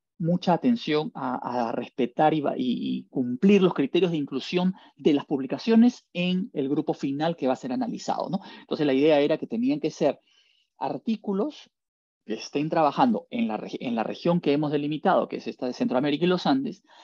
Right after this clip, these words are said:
y que además tuvieran el enfoque de estas relaciones entre,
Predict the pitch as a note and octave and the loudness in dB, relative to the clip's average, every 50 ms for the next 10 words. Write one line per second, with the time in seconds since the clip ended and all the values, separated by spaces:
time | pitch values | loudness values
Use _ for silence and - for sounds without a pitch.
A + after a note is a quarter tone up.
0 | _ _ _ - D3+ - - D#3+ D#3 - - A#2+ B2 B2+ - - C#3 B2+ C3 C3 | _ _ _ -14 -14 -8 -6 -6 -4 -4 -2 0 0 0 -2 -2 0 2 2 2
1 | D3 D3 C3+ B2+ B2 A#2 A2+ A2+ - - G3+ F#3+ F3+ - - F3 E3+ G#3 - _ | 4 4 4 4 4 2 -2 -6 -6 -2 0 0 0 -2 -4 -6 -6 -6 -6 _
2 | _ _ _ _ - - B2+ C#3+ C#3 C3+ C#3 D3 D3+ D3 _ _ _ - - - | _ _ _ _ -10 -8 -2 0 2 2 4 2 0 -2 _ _ _ -18 -16 -6
3 | - D3 C3+ - B2+ A#2 A#2 - - C#3+ C#3 C3 C3+ C3 - - B2+ B2+ - - | -4 -4 -2 -2 -2 -2 -2 -2 0 2 2 4 4 2 2 2 -2 -2 0 0
4 | C3+ C3 C3+ C3+ | 0 0 0 -2